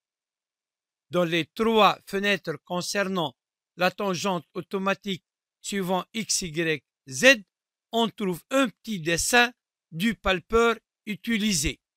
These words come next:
Ce palpeur est appelé souvent une plaque tactile. Pour utiliser cette plaque tactile,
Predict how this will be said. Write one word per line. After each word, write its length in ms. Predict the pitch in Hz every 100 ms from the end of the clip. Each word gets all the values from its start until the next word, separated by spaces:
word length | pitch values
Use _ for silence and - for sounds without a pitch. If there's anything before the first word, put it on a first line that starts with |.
| _ _ _ _ _
Ce 200 | - 294
palpeur 640 | - 214 180 - 185 185 _ _ _ -
est 240 | 208 -
appelé 500 | 269 - - 190 185
souvent 500 | 156 175 160 208 202 - _ _ -
une 240 | 233 202
plaque 420 | - 208 214 214 _ _ _ _ -
tactile. 520 | 233 - - 147 120 _ _ _ _ _ _ _ _ _ _ _ _ _ _ _ _ _ _ _ _ _ _ _ _ _ _ _ _ _ _ _ _ _ _ _ _ _ _ _ _ _ _ _ _ _
Pour 220 | 214 208 -
utiliser 760 | 262 - 277 269 208 151 139 - _
cette 340 | - 226 - - -
plaque 260 | 214 214 - -
tactile, 500 | 156 - 262 294